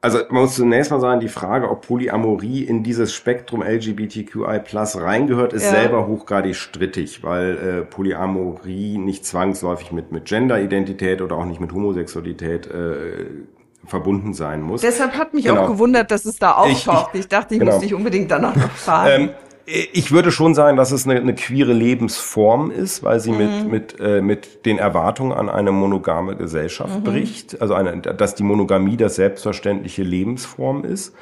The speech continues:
Speaker 1: äh, und versucht, dem eine, auch eine Gestalt zu geben, vielleicht sogar eine institutionelle Gestalt. Und es, äh, gehört, finde ich, für mich rein im Zusammenhang vor allem mit den L-G-B-Themen. Also wenn man die Ehe öffnet für, ähm,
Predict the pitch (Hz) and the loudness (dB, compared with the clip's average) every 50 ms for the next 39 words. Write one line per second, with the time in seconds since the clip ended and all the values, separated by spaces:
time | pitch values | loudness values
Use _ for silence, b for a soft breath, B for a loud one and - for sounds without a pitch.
0 | B B B B B B B - 110 107 98 107 104 - 107 104 101 90 110 127 | B B B B B B B 2 4 4 4 4 2 2 2 2 2 2 0 -2
1 | 127 - - - 110 110 113 117 113 107 104 104 101 98 95 - - 98 101 98 | -2 -4 -2 2 4 4 6 6 6 6 6 6 6 6 4 4 4 2 2 2
2 | 101 - - - - - _ _ _ _ - 110 110 104 87 104 95 - - 101 | 0 -4 -14 -16 -18 -20 _ _ _ _ -2 0 0 2 2 0 0 0 2 2
3 | 98 123 156 - - 135 127 135 135 131 127 - 113 104 101 120 131 131 - - | 2 2 2 0 -2 -2 0 2 2 2 0 0 0 2 2 2 2 0 0 0
4 | 110 104 98 95 107 107 - 117 107 104 95 - - 95 95 98 107 104 87 76 | 0 2 0 -2 -4 -6 -6 -6 -6 -8 -6 -4 -2 0 0 0 0 -2 -4 -6
5 | 76 - - - 80 76 85 104 151 - B B B B B B B B B - | -8 -10 -10 -8 -6 -6 -4 -6 -6 -8 B B B B B B B B B 0
6 | 139 143 135 135 135 - - - - 143 131 123 117 113 - 127 117 120 131 139 | 0 2 2 0 0 -2 -2 -2 -2 0 2 4 4 4 4 4 6 6 4 4
7 | 135 - - - - _ _ _ _ _ _ _ _ - 135 131 131 127 - 127 | 2 -2 -10 -20 -20 _ _ _ _ _ _ _ _ 0 2 2 4 4 2 2
8 | 117 117 131 - - 127 - - 110 104 98 95 101 120 139 147 147 - 131 131 | 2 2 2 0 -2 -8 -10 -8 -4 -2 0 2 4 4 4 4 2 2 0 -2
9 | 131 127 120 104 107 113 117 123 120 110 113 117 104 107 - - - 92 104 117 | -4 -4 -2 2 2 4 4 4 2 0 0 -2 -4 -4 -6 -4 -2 0 2 2
10 | 117 113 113 113 110 98 95 104 107 104 92 95 101 98 90 85 95 98 98 - | 2 2 0 -2 -2 -2 0 0 0 0 0 0 -2 -2 -2 -2 -4 -6 -6 -8
11 | _ _ _ _ - - - 80 78 78 76 76 76 - - 95 92 95 95 92 | _ _ _ _ -12 -8 -6 -6 -4 -4 -4 -4 -4 -4 -4 -4 -2 0 0 -2
12 | 87 - - 104 98 107 110 107 107 104 104 98 - _ _ _ _ _ _ _ | -2 -2 -2 0 2 2 4 2 2 2 0 -2 -6 _ _ _ _ _ _ _
13 | _ _ - 104 101 98 - 104 107 120 127 110 - - 113 127 - - 165 170 | _ _ -6 -4 -4 -4 -4 -2 0 2 2 2 4 2 2 0 0 -2 -6 -6
14 | 180 175 - - - - 120 113 110 107 101 95 - 101 101 98 98 95 92 92 | -6 -8 -10 -14 -10 -6 -2 0 2 2 2 2 2 0 0 0 0 -2 -4 -6